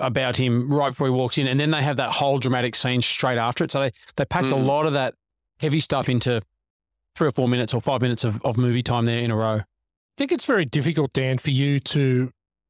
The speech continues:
Speaker 3: judge, you know, good and bad cries, being one of the great criers yourself. Uh, and I think that
Speaker 1: One of the best. One of the best
Speaker 3: I think
Speaker 1: cries.
Speaker 3: that y-, you can see through it when it's not real. Like, you can, you feel it's palpable. I've, I've,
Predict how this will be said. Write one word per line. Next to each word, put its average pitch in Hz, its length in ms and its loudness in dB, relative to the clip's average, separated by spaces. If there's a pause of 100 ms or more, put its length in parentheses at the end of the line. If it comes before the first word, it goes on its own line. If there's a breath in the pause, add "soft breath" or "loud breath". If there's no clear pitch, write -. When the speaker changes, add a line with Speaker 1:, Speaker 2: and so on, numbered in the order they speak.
(120)
Speaker 3:
judge, 139 640 -2 (1300)
you 156 120 2
know, 135 80 0
good 156 220 2
and 175 80 4
bad 139 280 0
cries, 135 440 0
being 147 220 0
one 151 80 2
of 143 80 0
the 135 60 0
great 143 220 -2
criers 131 400 0
yourself. 120 520 -2 (220)
Uh, 143 100 0 (140)
and 165 260 0
I 170 80 -2
think 202 300 -2
that 165 300 0
Speaker 1:
One 151 200 0
of 139 60 0
the 131 40 0
best. 123 320 -2 (160)
One 151 160 -2
of 135 60 0
the 123 60 2
best - 140 0
Speaker 3:
I - 20 0
think 113 160 2
Speaker 1:
cries. - 80 -2
Speaker 3:
that 202 320 0
y-, 202 340 0
you 226 220 0
can 269 160 0
see 233 260 0
through 190 400 2
it - 60 -12 (460)
when 175 220 2
it's 180 160 -2
not 196 220 0
real. 170 400 2
Like, 147 220 0
you 208 140 2
can, 226 220 0 (200)
you 208 120 2
feel 247 300 2
it's 151 140 -2
palpable. 165 520 0
I've, 190 220 0
I've, 180 180 0